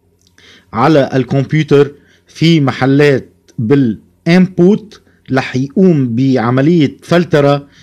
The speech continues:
بينما على الاوتبوت ما رح يقدر يعمل اي نوع من الفلترة ل الساين. ورح نشوفها إشارة كتير خفيفة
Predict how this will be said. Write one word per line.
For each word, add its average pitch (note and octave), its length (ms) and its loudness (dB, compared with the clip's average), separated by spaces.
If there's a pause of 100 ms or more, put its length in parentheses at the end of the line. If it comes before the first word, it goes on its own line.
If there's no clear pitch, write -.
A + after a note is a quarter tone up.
(220)
بينما C#3+ 680 0 (180)
على C3 440 0
الاوتبوت C3 800 -2 (160)
ما C#3 180 0
رح A#2 220 -6
يقدر B2 300 -2
يعمل A#2 500 -4 (480)
اي C3+ 240 0
نوع B2 300 -4
من A#2+ 160 -4
الفلترة A#2 680 -4 (600)
ل B2 340 -2 (2750)
الساين. A2+ 580 -4 (760)
ورح C3 320 -2
نشوفها D3+ 680 0 (880)
إشارة D3 340 0
كتير F#3 540 2
خفيفة D3 800 -4